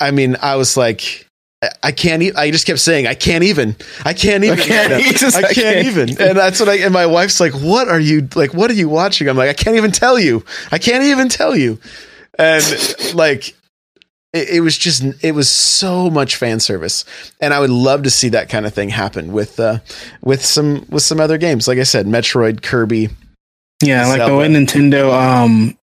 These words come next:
Speaker 2: just blatantly res-, like, just references their history in all types of ways in Mario Odyssey is s-, like, something I respect,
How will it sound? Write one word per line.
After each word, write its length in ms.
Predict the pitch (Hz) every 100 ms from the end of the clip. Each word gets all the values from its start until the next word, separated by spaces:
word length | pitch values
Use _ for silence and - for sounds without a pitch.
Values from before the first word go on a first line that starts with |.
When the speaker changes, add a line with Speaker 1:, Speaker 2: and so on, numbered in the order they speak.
| - 139
Speaker 2:
just 280 | 143 120
blatantly 580 | 110 147 165 147 143 131
res-, 300 | 123 117 -
like, 240 | 127 113 104
just 240 | 120 -
references 580 | 120 127 - 120 135 117
their 140 | 120
history 480 | 107 127 - 123 117
in 100 | 113
all 320 | 113 120 117
types 400 | 110 120 113 -
of 160 | 113 107
ways 380 | 113 110 110 110
in 120 | 110
Mario 300 | 113 110 110
Odyssey 460 | 110 113 110 113
is 240 | 107 104 - - - _ _ - -
s-, 180 | -
like, 200 | - 127
something 320 | - 160 151 139
I 80 |
respect, 680 | 131 120 - - 127 117 -